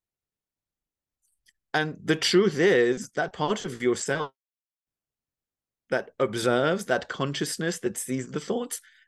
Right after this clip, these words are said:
that part of yourself is always fine. That part of yourself is always fine. That part of yourself doesn't age. That's always fine. That, that part of yourself doesn't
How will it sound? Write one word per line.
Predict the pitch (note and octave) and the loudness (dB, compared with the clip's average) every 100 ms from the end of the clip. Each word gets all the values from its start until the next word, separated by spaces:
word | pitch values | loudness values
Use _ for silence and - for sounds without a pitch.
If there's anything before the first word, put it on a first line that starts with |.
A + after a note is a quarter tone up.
| _ | _
that | - C4+ | -6 -6
part | - G3 | 0 0
of | D3+ | 0
yourself | D3 D3 D#3+ | -2 0 -2
is | F3 - - - | -2 -8 -10 0
always | D#3+ B3+ G#3 C#3+ | 2 4 4 2
fine. | - F2 A1 - _ _ _ _ _ _ _ - | -4 -12 -14 -18 _ _ _ _ _ _ _ -4
That | B3+ - | -4 -2
part | F3 F3 | -2 0
of | E3 D3 | 0 -2
yourself | C#3+ - F3 - | -4 -4 -6 -4
is | F3+ D#3+ - _ - | -4 -4 -10 _ -2
always | D3+ F#3 F3 B2 | 0 4 2 0
fine. | A#2+ G#2 A#2 | -4 -6 -4
That | F#3+ | -6
part | - C#3+ | -4 -4
of | C3+ C3 | -4 -4
yourself | A2+ A2 F#2 | -6 -6 -4
doesn't | F#2 F2+ D2+ - | -2 -2 -6 -8
age. | G#2 C#3 F3 G3+ - _ _ _ _ _ _ _ _ _ _ _ _ _ _ - | -4 -2 -2 -6 -14 _ _ _ _ _ _ _ _ _ _ _ _ _ _ -10
That's | - - | -10 -6
always | C3 B2 A#2 A#2 | 0 0 0 -4
fine. | - C#2 C#2 - | -8 -10 -12 -8
That, | G#2+ | -6
that | G2+ - | -4 -2
part | B2 A#2 | 2 2
of | G#2+ | 2
yourself | G#2+ G2+ G#2 G#2+ | 0 -2 -2 -2
doesn't | - A2 G#2+ G#2+ | -2 -2 -2 -6